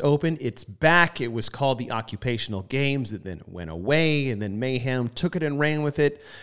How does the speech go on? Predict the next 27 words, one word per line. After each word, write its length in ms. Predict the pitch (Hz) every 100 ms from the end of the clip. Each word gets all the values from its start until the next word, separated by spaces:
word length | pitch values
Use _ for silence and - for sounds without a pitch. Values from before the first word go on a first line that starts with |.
| - -
as 640 | 135 143 143 117 - - - _
people 280 | 208 240 233
do 300 | 165 180 135
when 120 | 123
you 120 | 120
leave 240 | 107 110 101
things 260 | 113 95
out 80 | 98
of 60 | 92
the 80 | 90
CrossFit 360 | 107 98 -
space 320 | - 110 104 -
that 200 | 107 -
people 300 | 113 107 104
enjoy. 500 | 104 170 202 208 202 - - -
And 340 | 151 156 156
now 200 | 151 151
it 80 | 131
is 140 | 113
back 360 | 107 160 180 160
with 80 | 131
a 80 |
new 180 | 127 202
title 560 | 214 - 135 147 151 147
of 180 | 117 104
the 120 | 107
Service 720 | 101 - 135 127 113 110 -